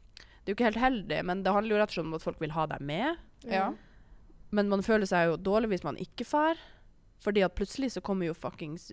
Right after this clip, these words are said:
Speaker 1: Beyoncé og spiller, har en, eh,
Speaker 2: <laughs> Vet du hva, det er
Speaker 1: spontanopptreden.
Speaker 2: Å, Gud, hvis hun Beyoncé kommer på Fire fine, og jeg går glipp av det.
Speaker 1: Ja, ja.
Speaker 2: Og jeg, vet du hva, da skal jeg grine litt, faktisk.
Speaker 1: Ja, ja.
Speaker 2: Men,
Speaker 3: Ja, det er lov.
Speaker 2: ja.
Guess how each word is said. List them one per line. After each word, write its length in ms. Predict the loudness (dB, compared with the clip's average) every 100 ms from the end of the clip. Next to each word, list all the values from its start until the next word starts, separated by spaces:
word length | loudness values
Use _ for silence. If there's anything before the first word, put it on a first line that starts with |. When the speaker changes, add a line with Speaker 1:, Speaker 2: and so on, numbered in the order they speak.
| -12
Speaker 1:
Beyoncé 800 | -6 -2 -2 -4 -6 -6 -6 -6
og 60 | -8
spiller, 380 | -6 -6 -4 -4
har 300 | -2 -2 -2
en, 240 | -4 -2
eh, 40 | -2
Speaker 2:
<laughs> 500 | -2 -4 -8 -14 -8
Vet 100 | -2
du 60 | 2
hva, 240 | 6 8 8
det 100 | 4
er 60 | 2
Speaker 1:
spontanopptreden. 300 | 2 2 -2
Speaker 2:
Å, 60 | -6 -10 -10
Gud, 260 | -8 -8
hvis 200 | -10 -12
hun 160 | -10 -6
Beyoncé 320 | -6 -6 -6
kommer 160 | -8 -10
på 40 | -8
Fire 180 | -8
fine, 220 | -6 -6 -4
og 240 | -2 2
jeg 200 | 2 0
går 100 | -2
glipp 240 | 0 0 2
av 140 | 0
det. 300 | 0 0 0
Speaker 1:
Ja, 100 | 2
ja. 140 | 4 4
Speaker 2:
Og 60 |
jeg, 160 | 4 4
vet 160 | 2 0
du 40 |
hva, 80 | -2
da 60 | -4
skal 260 | -6 -6
jeg 80 | -6
grine 280 | -8 -10 -6
litt, 160 | -6 -4
faktisk. 200 | -2 0
Speaker 1:
Ja, 200 | 2 2
ja. 40 |
Speaker 2:
Men, 280 | 2 2 2
Speaker 3:
Ja, 60 | -2
det 120 | -6
er 40 | -6
lov. 120 | 0
Speaker 2:
ja. 120 | 0